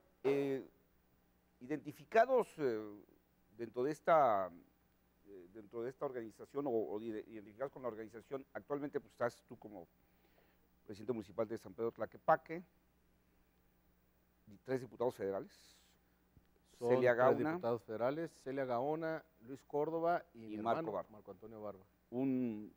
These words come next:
Speaker 1: diputado local, que es Joaquín Portilla, del que ya hablábamos.
Speaker 2: Así es.
Speaker 1: Está de diputado local también Miguel Castro, que, bueno, fue dos veces ya presidente municipal, también con, con el apoyo de, de, del grupo. Eh, y bueno, tu papá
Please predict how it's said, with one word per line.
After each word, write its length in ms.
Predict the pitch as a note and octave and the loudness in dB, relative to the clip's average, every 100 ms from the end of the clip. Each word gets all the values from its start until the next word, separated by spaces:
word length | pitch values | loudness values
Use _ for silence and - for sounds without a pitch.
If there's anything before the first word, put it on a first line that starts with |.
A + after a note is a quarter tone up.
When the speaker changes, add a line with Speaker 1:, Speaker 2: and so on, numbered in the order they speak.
| F#2 | -20
Speaker 1:
diputado 420 | G2+ A2 C3 C3+ | -20 0 4 4
local, 380 | C3 - E3 E3+ | 4 4 2 2
que 80 | A#2+ | -4
es 60 | |
Joaquín 280 | B2 - A#2+ | -6 -6 -8
Portilla, 320 | B2+ A#2+ D3+ | -8 -6 -2
del 140 | C#3+ G#2 | -2 -2
que 120 | G#2+ | -2
ya 120 | A#2+ | 0
hablábamos. 520 | B2 D3+ D3 D#3 G3 - - | 4 6 4 2 -8 -18 -20
Speaker 2:
Así 240 | - A2 | -20 -20
es. 120 | F#2+ - _ - | -20 -20 _ -14
Speaker 1:
Está 580 | G#2 - A#2+ B2 B2 A#2 | -12 4 8 10 8 6
de 60 | |
diputado 440 | A#2 A2+ A2+ B2 C3 | 0 -4 0 4 4
local 280 | B2 B2+ | 2 -2
también 340 | A#2+ B2+ B2 B2+ | 0 -2 -2 -4
Miguel 240 | G#2 B2 | -2 -2
Castro, 260 | A#2+ A#2 - | -2 -4 -6
que, 120 | G2 | -4
bueno, 160 | A#2+ - - | -4 -4 -2
fue 120 | A2 | 2
dos 160 | A#2 G#2 | 4 4
veces 260 | A2 A#2+ | 0 0
ya 80 | A2 | -6
presidente 320 | - G#2+ A2 | -6 -8 -8
municipal, 480 | G#2+ G2+ - A2 A2+ - - | -8 -8 0 0 -2 -12 -12
también 320 | G2 A2 G#2+ | -10 -10 -10
con, 260 | A2+ F#2 D#2+ - | -12 -14 -18 -20
con 160 | F#2+ | -16
el 60 | F#2 | -16
apoyo 320 | F2+ A2+ A2+ | -12 -10 -8
de, 180 | G#2 F#2+ - _ | -8 -10 -16 _
de, 120 | F#2+ F2 F2 | -20 -20 -18
del 160 | A2+ | -16
grupo. 420 | B2 F3+ - E3+ G#3+ _ - - - _ _ _ | -8 -8 -8 -10 -10 _ -20 -20 -20 _ _ _
Eh, 580 | G#2+ G#2+ G#2+ G#2+ G#2+ G2+ | -4 0 2 2 0 -2
y 60 | - | -2
bueno, 160 | F3+ - | -4 -2
tu 80 | A2 | 4
papá 600 | A2 C3 C3 C3 A2 | 6 6 6 4 0